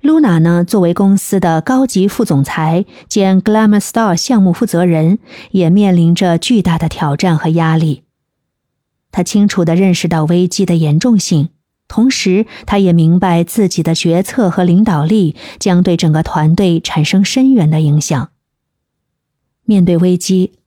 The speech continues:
Luna 首先召开紧急会议，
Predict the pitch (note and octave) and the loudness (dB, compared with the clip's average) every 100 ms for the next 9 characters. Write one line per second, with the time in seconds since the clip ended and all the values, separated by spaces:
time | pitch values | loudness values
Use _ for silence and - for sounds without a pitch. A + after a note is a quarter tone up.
0 | _ _ _ - D4 C#4+ G3+ F3 - F3+ | _ _ _ -2 2 2 2 0 0 0
1 | D#3+ - G3+ G3+ A3+ F#3+ F#3 - D3 E3+ | 0 0 2 2 0 0 -2 0 0 -2
2 | E3+ C4 G3+ D#3 D#3+ | -2 0 0 0 -4